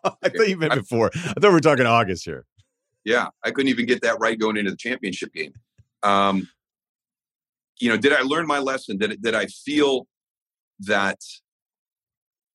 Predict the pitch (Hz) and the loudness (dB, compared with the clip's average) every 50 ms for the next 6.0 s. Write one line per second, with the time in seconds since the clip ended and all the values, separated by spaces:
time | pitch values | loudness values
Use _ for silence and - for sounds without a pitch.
0 | _ _ 107 101 95 90 101 110 131 143 135 123 120 113 110 104 101 95 95 - | _ _ -4 -4 -4 -2 -2 2 2 4 4 4 4 2 2 0 -2 -2 -4 -6
1 | 107 107 107 98 92 87 _ _ _ _ _ - 107 107 117 107 - - - - | -4 -2 -2 -2 -2 -6 _ _ _ _ _ -12 -6 -4 -4 -4 -4 -6 -4 0
2 | 135 127 131 120 107 98 98 87 - 110 110 104 98 95 87 87 95 90 90 85 | 2 4 4 2 0 -2 -4 -2 0 2 2 2 2 0 -2 -2 -4 -4 -4 -4
3 | 82 87 95 87 - - 117 113 110 98 107 98 - 98 95 95 - 98 101 98 | -4 -4 -6 -6 -6 -6 -6 -4 -4 -4 -6 -4 -4 -4 -6 -4 -4 -2 -2 0
4 | 95 92 98 107 113 101 104 107 110 110 101 95 92 92 87 95 90 87 82 - | 0 0 0 -2 -2 0 0 2 2 2 2 2 0 -2 -2 -4 -6 -10 -10 -14
5 | _ _ - 98 101 107 104 98 95 90 90 - - 85 - _ _ - 87 87 | _ _ -2 0 0 0 0 -2 -4 -6 -6 -8 -14 -20 -20 _ _ -10 -10 -8